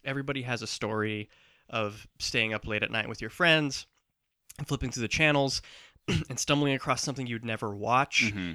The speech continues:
Speaker 1: and you spend an hour and a half watching it, and most of it's bad, but there are these few, like, thirty seconds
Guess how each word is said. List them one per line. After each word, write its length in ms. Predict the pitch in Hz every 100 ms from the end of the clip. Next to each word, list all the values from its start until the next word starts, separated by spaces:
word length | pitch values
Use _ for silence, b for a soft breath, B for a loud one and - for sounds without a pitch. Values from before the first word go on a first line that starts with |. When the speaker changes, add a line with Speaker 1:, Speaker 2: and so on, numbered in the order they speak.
| 92
Speaker 1:
and 140 | 117
you 60 | 110
spend 340 | - 131 123
an 60 | 117
hour 160 | 117
and 60 | 127
a 40 |
half 240 | 127 123 -
watching 380 | 113 120 - 131
it, 40 |
and 80 | 110
most 200 | 117 -
of 60 |
it's 100 | 113
bad, 320 | - 120 120 123
but 140 | -
there 140 | 107
are 60 | 107
these 240 | 110 107
few, 480 | - - 127 113 117
like, 360 | 117 104 - - - _
thirty 240 | - 123 117
seconds 640 | - 123 - 160 - -